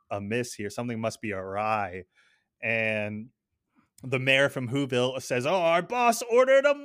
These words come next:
monster burger. Death is inevitable for Team Straw Hat now." <laughs> And, and we see they've, they've got new weapons now. Pickles has some swords. Uh,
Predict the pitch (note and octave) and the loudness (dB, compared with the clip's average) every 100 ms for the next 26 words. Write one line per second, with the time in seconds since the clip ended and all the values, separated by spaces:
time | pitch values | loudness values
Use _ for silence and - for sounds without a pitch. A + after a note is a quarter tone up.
0 | D#4 E4 E4 F4 - B3 A3+ A3+ G#3 G#3 | -4 0 2 0 0 2 2 4 2 2
1 | G#3 G#3 F4+ D4 D4 D4+ E4+ F#4 F#4+ F4 | 0 4 4 6 4 2 -2 0 2 2
2 | E4+ E4 E4 D#4+ D4+ - D#4+ D4+ B3 - | 4 4 4 2 -2 0 -2 -2 -8 0
3 | E4 D#4 C#4+ D4+ D#4 D4 D#4+ G4 G4 F4 | 4 6 6 6 4 2 4 6 6 6
4 | F4 F4+ G4 - - - - - - D#4+ | 8 8 6 0 -20 -20 -20 -20 -20 -20
5 | _ _ D3 D#3 C3+ - - A3 E3+ E3+ | _ _ 4 6 6 2 2 4 4 2
6 | F3 F3 G3 F3+ D#3+ C#3 C#3+ D3+ C#3 D3+ | 2 0 2 4 4 2 -2 0 4 4
7 | B2+ C#3+ G3+ G#3 D3 B2 A#2+ A2+ G#2+ A2+ | 4 2 2 6 4 4 0 -2 -4 -2
8 | A2 - E3+ E3 C#3+ D3 C#3 - C3 - | -2 -2 -4 -2 -2 0 0 -2 -6 -4
9 | D3 C#3 C#3+ E3 D3+ - - _ _ _ | 0 2 2 0 -4 -12 -16 _ _ _
10 | _ C3+ C3 B2+ B2+ A#2+ | _ -2 2 4 4 4